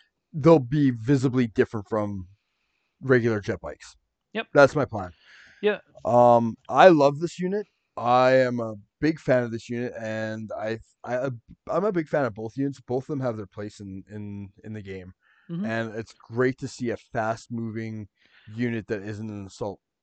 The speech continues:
Speaker 1: assault unit for troop
Speaker 2: Yeah,
Speaker 1: choices.
Speaker 2: it's nice to have, it's just nice to have some more troop options as well, right?
Speaker 1: Mm.
Speaker 2: I mean, this, this really shines towards moving, moving the game towards things like Centurion and Deception mode, which is basically Centurion with one light tank.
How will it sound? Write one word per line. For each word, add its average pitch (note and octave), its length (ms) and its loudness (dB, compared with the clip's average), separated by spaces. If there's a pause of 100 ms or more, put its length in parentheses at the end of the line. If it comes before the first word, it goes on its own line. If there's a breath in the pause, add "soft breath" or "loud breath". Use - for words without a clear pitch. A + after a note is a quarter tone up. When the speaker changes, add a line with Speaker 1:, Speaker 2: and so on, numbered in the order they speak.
(300)
Speaker 1:
assault A2+ 260 -6
unit G#2+ 260 -12
for G2 400 -10
troop G#2 220 -14
Speaker 2:
Yeah, D3 380 0
Speaker 1:
choices. A2 100 -4
Speaker 2:
it's C#3+ 140 -10
nice G3 220 -6
to F#3+ 80 -6
have, E3+ 180 -4
it's C#3+ 140 -12
just - 180 -12
nice E3+ 160 -6
to C3+ 80 -8
have A#2+ 180 -4
some A#2+ 160 -14
more G#2+ 220 -8
troop G#2 340 -14
options G2+ 560 -8
as G2+ 140 -12
well, G#2 320 0
right? A2 260 0
Speaker 1:
Mm. - 20 -10
Speaker 2:
I A2+ 40 -10
mean, A#2+ 160 -10
this, B2+ 240 -8 (380 loud breath)
this B2 160 -12
really C3+ 180 0
shines A2+ 500 -6
towards A2 340 -16
moving, G#2 560 -10 (120)
moving A#2 260 -10
the G#2+ 60 -8
game G#2 240 -6
towards G#2 360 -8
things G2+ 320 -8
like G2 420 -4 (520 loud breath)
Centurion A2+ 880 -2
and G2+ 520 -8
Deception A2+ 500 -6
mode, A2 340 -6
which A2 200 -12
is G#2 180 -14
basically G2+ 460 -10
Centurion G2+ 560 -10
with G2 120 -16
one G2 160 -8
light G2+ 260 -10
tank. A#2 520 -6